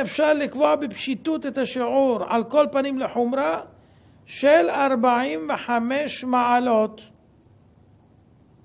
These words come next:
מאיפה הוא למד את זה?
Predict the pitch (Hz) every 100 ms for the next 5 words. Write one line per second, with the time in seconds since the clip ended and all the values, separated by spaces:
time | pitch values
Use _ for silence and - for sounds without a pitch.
0 | _ _ _ _ _ _ _ _ _ _
1 | _ _ - _ _ _ _ _ _ -
2 | _ - - _ _ 185 226 294 247 311
3 | 311 294 311 311 330 339 349 349